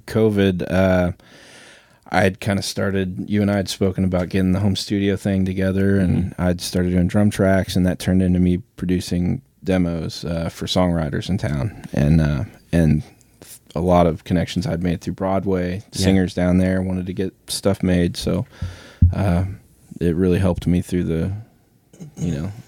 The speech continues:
Speaker 1: the pandemic period to
Speaker 2: Yeah.
Speaker 1: be able to fly people files and,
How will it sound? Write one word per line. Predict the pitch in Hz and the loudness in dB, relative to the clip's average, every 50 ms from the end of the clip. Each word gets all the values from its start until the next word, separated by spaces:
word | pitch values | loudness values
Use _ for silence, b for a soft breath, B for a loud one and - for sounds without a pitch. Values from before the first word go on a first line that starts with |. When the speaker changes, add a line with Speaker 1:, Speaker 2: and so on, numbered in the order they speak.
| _ | _
Speaker 1:
the | - - | -18 -10
pandemic | - - 92 90 90 85 90 90 80 - | -6 -4 -2 -2 -2 -2 -2 -2 -4 -6
period | - - 82 82 82 82 80 87 120 - | -6 -6 -4 -4 -2 -2 -4 -4 -6 -6
to | - 104 | 0 4
Speaker 2:
Yeah. | 104 101 101 98 92 | 4 6 6 6 4
Speaker 1:
be | 87 | 2
able | 85 85 78 | 0 -2 -2
to | 71 | -4
fly | - - - 90 85 82 | -4 -2 0 0 0 0
people | - - 92 - - 67 | -2 -4 -6 -6 -6 -12
files | - - 82 85 85 85 82 85 85 82 98 - - | -4 -4 -2 -2 0 -2 -2 -4 -4 -6 -8 -8 -8
and, | 80 78 78 98 | -6 -6 -6 -6